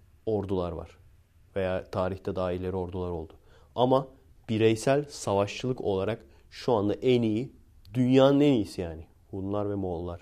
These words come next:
kabul ediliyor diyebiliyorum. Yani böyle bizim kültürümüz var ki evet, barbarmış atalarımız. Kafa tastan şarap içerlermiş falan. Yani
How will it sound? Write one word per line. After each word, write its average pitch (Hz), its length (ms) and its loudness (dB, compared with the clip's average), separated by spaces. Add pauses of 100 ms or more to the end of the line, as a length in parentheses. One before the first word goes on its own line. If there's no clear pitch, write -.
(580)
kabul 90 280 -6
ediliyor 92 380 -6 (140)
diyebiliyorum. 104 600 0 (720)
Yani 127 340 6
böyle 139 340 6 (260)
bizim 120 220 -2
kültürümüz 123 540 -2
var 131 160 2
ki - 80 -4
evet, 110 220 4 (580)
barbarmış 123 800 8 (460)
atalarımız. 104 680 -6 (680)
Kafa 139 340 2
tastan 127 580 2 (360)
şarap 110 420 0
içerlermiş 85 500 -6
falan. 98 240 -12 (300)
Yani 127 380 0